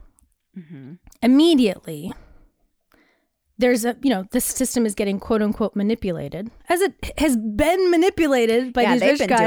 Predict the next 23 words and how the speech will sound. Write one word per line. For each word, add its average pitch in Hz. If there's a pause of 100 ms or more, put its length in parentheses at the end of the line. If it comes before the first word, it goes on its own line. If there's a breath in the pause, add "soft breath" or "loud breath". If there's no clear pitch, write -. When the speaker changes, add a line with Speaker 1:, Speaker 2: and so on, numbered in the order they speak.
Speaker 1:
doing -
it. 151
Speaker 2:
forever. 226 (160)
Yeah. 226
Speaker 1:
Right. 170 (440 soft breath)
Speaker 2:
Um, 247 (480)
and 247
now 247
all 247
these 233
big 233
wigs 208
that 220
have 190
lost 196
money, 247
they 233
want 214 (160)
to 247
regulate 214
the 226
little 330
guy. 156